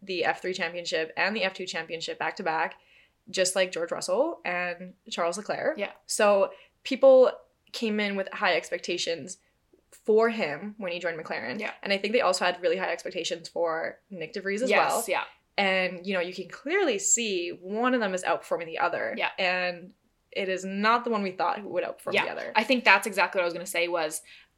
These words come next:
Speaker 2: I think, uh, coming into the season, looking at our rookie lineup, I don't think anyone really had huge expectations for Logan. I think people had huge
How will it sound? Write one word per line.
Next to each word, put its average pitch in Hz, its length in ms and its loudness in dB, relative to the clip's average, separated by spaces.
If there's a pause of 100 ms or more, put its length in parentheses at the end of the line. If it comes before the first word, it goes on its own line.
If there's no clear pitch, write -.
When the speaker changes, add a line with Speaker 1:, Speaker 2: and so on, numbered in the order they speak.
(140)
Speaker 2:
I 214 80 6
think, 254 280 -2 (100)
uh, 214 160 2
coming 226 260 -2
into 226 140 -4
the 226 100 -2
season, 214 500 -4 (120)
looking 196 340 -2
at 202 60 -2
our 190 100 2
rookie 185 260 -6
lineup, 240 340 -4 (440)
I 247 40 6
don't 285 120 8
think 294 140 0
anyone 214 180 -2
really 175 200 0
had 185 160 -4
huge 175 420 -6
expectations 196 640 -4
for 208 120 -10
Logan. 220 360 -4 (360)
I 208 100 4
think 294 200 0
people 220 240 -4
had 190 280 0 (100)
huge 190 1040 -2